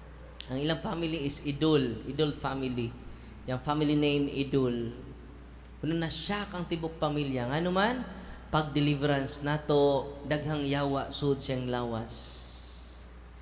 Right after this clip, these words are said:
Ang mga yawa nagstorya. Da, diin sila dapit nagpuyo silang balay. Dahadi siya sa kakahuyan nagpuyo. Duol silang balay.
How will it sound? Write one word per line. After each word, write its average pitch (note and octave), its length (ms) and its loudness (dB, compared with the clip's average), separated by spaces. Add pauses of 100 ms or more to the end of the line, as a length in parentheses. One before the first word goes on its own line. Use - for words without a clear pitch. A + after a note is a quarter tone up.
(800)
Ang C#3 200 2
mga C#3 120 2
yawa D#3 400 6 (120)
nagstorya. C3+ 760 0 (400)
Da, D3 180 2 (140)
diin D#3 240 2
sila D3 240 0
dapit D3 360 -2
nagpuyo C#3+ 520 2
silang C#3+ 320 0
balay. G#3+ 640 2 (960)
Dahadi C#3 320 -2
siya C#3+ 240 -2
sa C3 240 -4
kakahuyan A#2+ 1300 0
nagpuyo. A2+ 800 0
Duol D#3 800 8
silang D3+ 480 2
balay. C#3 480 2